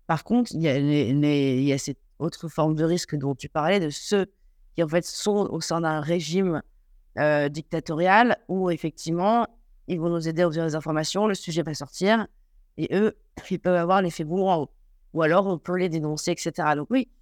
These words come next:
ça, c'est un truc qu'on, qu'on a en tête, l'Afghanistan étant vraiment un exemple type aussi, euh, de ça. Moi, maintenant, quand je vais en Afghanistan, j'ai un fixeur officiel qui est donc assermenté par les talibans. Euh, et puis, j'ai un fixeur officieux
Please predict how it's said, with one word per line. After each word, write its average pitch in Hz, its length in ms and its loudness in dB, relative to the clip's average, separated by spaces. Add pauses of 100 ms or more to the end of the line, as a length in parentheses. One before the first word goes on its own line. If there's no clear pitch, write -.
(220)
ça, 208 160 0
c'est 196 140 0
un 170 120 2
truc 214 160 -4
qu'on, 170 340 0
qu'on 160 220 -6
a 156 100 0
en 151 140 -2
tête, 240 300 2
l'Afghanistan 165 640 -2
étant 156 420 0
vraiment 151 440 0
un 139 80 0
exemple 143 600 -2 (440)
type 196 240 -2
aussi, 175 360 0
euh, 156 140 0
de 147 100 -8
ça. 226 240 2
Moi, 208 120 2
maintenant, 190 420 0
quand 170 160 -4
je 165 60 -4
vais 165 80 -2
en - 20 -2
Afghanistan, 160 480 -2
j'ai 165 140 -2
un 147 160 -2 (420)
fixeur 180 360 -2
officiel 185 640 2
qui 190 100 -2
est 175 60 2
donc 160 220 -4 (160)
assermenté 160 600 -2
par 160 220 0
les 147 100 -2
talibans. 151 480 -2 (320)
Euh, 160 320 2
et 170 100 0
puis, 226 160 2
j'ai 220 120 4
un 175 100 0
fixeur - 440 -2
officieux 185 680 -2